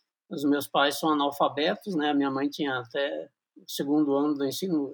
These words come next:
do ensino fundamental só, e meu pai nunca foi na escola. Então, pra mim, estudar foi uma grande alegria. Depois, conhecer a,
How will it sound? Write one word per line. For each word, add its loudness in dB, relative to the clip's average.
do -6
ensino -4
fundamental -2
só, -4
e 2
meu 4
pai 2
nunca 2
foi 2
na 2
escola. -2
Então, 2
pra 6
mim, 8
estudar 4
foi -6
uma 2
grande 4
alegria. 2
Depois, 2
conhecer 4
a, 2